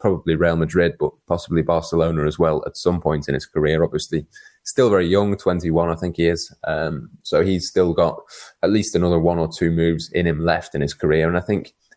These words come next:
he would probably like to come to England at some stage. I think, you know, that's not really a huge secret. It's just a case of which club can afford him. And I suppose the question then is,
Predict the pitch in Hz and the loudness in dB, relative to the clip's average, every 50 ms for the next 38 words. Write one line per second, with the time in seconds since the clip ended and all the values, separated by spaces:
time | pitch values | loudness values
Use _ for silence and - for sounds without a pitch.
0 | _ - 104 98 95 98 95 - - - 98 87 90 73 85 85 85 92 92 90 | _ -2 -2 0 2 2 0 0 0 -4 -2 -2 -2 -2 0 0 2 2 2 0
1 | 90 - - - 98 - - 98 95 92 95 92 90 92 95 92 90 90 85 - | 0 -4 -4 -4 -4 0 0 -2 0 0 0 0 0 2 2 0 0 0 -4 -6
2 | _ - - 87 - - - 104 95 92 87 - - 107 101 95 87 80 - 82 | _ -4 -4 -4 -2 0 0 2 2 2 0 0 0 2 2 2 0 -2 -4 -6
3 | - - 80 - - _ _ - - - - - 85 - - - - 95 - - | -4 -2 -4 -4 -6 _ _ -10 -8 -6 -2 0 -2 -2 -2 -2 -4 -4 0 2
4 | 87 85 80 80 80 82 - - - - - - _ - 104 - - 95 85 76 | 2 4 4 2 0 -2 -4 -12 -20 -20 -20 -14 _ -6 -4 0 2 2 2 2
5 | - - - 107 101 - - 98 - - 90 - - - - 95 - - - - | 0 0 0 0 0 2 2 0 0 0 -2 -8 -8 -6 -6 -6 -8 -8 -6 -2
6 | 92 87 87 - - 85 80 - - - 90 95 - - - - - 95 90 85 | 0 0 0 0 -2 -4 -4 -6 -6 0 0 0 0 0 -6 -2 2 2 2 2
7 | - - 82 82 82 - - 85 85 82 78 78 76 76 80 80 - _ _ _ | 0 -2 -2 -2 -2 0 2 2 2 2 0 0 -2 -4 -4 -6 -8 _ _ _
8 | _ _ _ - - - - 82 80 80 - 78 - - 85 80 - - 87 82 | _ _ _ -16 -8 0 0 0 0 0 -4 -6 0 0 0 0 0 -2 0 0
9 | 82 85 85 87 87 90 87 - | 2 2 2 2 2 0 -2 -4